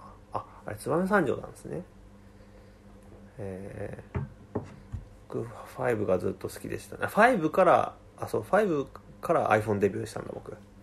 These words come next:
Speaker 2: ー。
Speaker 1: 確か。
Speaker 2: あれ、それまでAndroidですか？
Speaker 1: うん、あの、ずっと、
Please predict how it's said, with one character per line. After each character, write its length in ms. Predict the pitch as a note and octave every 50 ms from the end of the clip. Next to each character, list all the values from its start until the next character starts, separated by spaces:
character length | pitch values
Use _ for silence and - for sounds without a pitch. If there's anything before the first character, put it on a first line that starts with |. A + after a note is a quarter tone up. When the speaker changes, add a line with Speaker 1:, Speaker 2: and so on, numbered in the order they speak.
| - - B2
Speaker 2:
ー。 800 | A#2+ A2 A2 A2 A2+ A2+ A2 G#2+ G#2+ G#2+ G#2+ G#2 G#2 G2+ B2 -
Speaker 1:
確 200 | G#2 - - -
か。 180 | - - - - - - - -
Speaker 2:
あ 40 | -
れ、 100 | - -
そ 140 | - - G3
れ 60 | G#3
ま 120 | A3 A3+ -
で 80 | A#2+
Android 400 | A2+ A#2+ C#3 D3+ D#3 E3 E3 C3
で 80 | B2 -
す 80 | -
か？ 80 | - - - - - - - - - - - - - - - - - - - - - - - - - A#2+
Speaker 1:
う 20 | A2 G#2+
ん、 280 | G#2 G2+ G2+ G#2+ G2+ -
あ 80 | G#2+ G#2
の、 160 | G#2+ G#2+ G#2
ず 140 | G#2 C#3+ D#3+
っ 40 | D#3 -
と、 180 | E3 D#3+ -